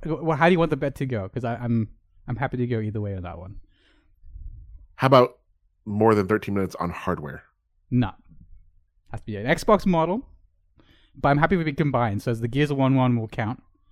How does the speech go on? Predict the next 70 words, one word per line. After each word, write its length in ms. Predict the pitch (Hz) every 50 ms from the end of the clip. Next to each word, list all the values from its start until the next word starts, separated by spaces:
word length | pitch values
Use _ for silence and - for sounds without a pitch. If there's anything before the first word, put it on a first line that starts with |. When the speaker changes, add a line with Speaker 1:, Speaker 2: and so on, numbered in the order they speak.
| _ - - - -
Speaker 2:
Well, 120 | 202 214
that's 80 | 202 -
what 80 | 185 170
I 20 |
mean. 120 | 151 123
Speaker 1:
Uh, 20 | 107
Speaker 2:
Like, 160 | 107 104 -
so 180 | - 131 127 127
what 140 | 127 123
I 20 | 127
mean 160 | 123 120 113
is, 80 | 98 98
like, 240 | 101 95 - - - -
Xbox, 560 | 113 107 - - 110 98 - - - - - - _ _ _ _ _ _ _ _ -
uh, 220 | 104 98 95 90 - -
console 340 | - 120 101 - - 90 78
hardware. 440 | 80 78 76 - 65 62 - - _ -
Speaker 1:
It 60 | 143 135
has 100 | 139 -
to 40 |
be 140 | 170 143 123
console, 560 | - - 147 147 135 - 151 143 135 131 127 - - - 135 131
not, 180 | 139 147 143 156
not 140 | 160 185 185
a 40 | 180
controller. 380 | 190 156 - 151 120 95 98
It 40 | 98
has 100 | 110 107
to 60 | -
be 80 | 117 101
a 40 | 90
Speaker 2:
Like, 140 | 98 98 101
Speaker 1:
model. 120 | 101 127
Speaker 2:
not, 60 | - -
not 80 | 117 117
talking 80 | 131 127
about 140 | 120 131 -
controllers, 440 | 131 113 127 117 113 117 113 110 101
not 140 | 110 101 -
talking 220 | 117 107 110 110
about 240 | 110 107 104 104 104
Speaker 1:
Yeah. 60 | 98 - - - - _ _ _ -
Speaker 2:
in, 140 | 120 107 98
in, 200 | 95 101 104 107
you 140 | 101 104 104 95 90 87 87 - - -
know, 60 | 87 90
uh, 380 | 92 90 85 85 85 80 80 -
Speaker 1:
Yeah. 80 | - -
Speaker 2:
headphones 600 | 113 107 - - 104 98 95 95 92 90 92 87
Speaker 1:
Has 100 | - -
to 60 | 85
Speaker 2:
or 40 | 90
Speaker 1:
be 40 | 87
Speaker 2:
no, 60 | -
Speaker 1:
console 260 | 143 139 131 156 127
hardware. 200 | 117 113 107 110
That's 140 | 143 165 -
what 60 | 196
I 40 | 160
mean 120 | 147 143
by 120 | 131 127 120
a 60 | 113
new 160 | 117 120 117
Speaker 2:
consoles. 180 | 104 101 - -
Speaker 1:
Xbox. 280 | - 95 101 - -
Yeah, 180 | 104 95 - 101 107
a 60 | 101
new 120 | 98 98 92
Xbox. 400 | - - - _ _ _ _ -
Yeah. 60 | 73